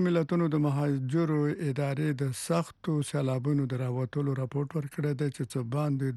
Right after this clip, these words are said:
دوه زره پنځه سوه تنه یې مجبور کړل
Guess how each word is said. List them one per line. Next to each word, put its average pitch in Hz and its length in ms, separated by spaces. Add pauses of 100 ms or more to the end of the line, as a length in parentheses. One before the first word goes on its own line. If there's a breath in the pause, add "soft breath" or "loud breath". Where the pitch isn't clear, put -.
دوه 151 100 (120)
زره 143 260 (640 loud breath)
پنځه 139 400
سوه 139 240 (100)
تنه 139 280
یې 135 180
مجبور 131 400
کړل 139 260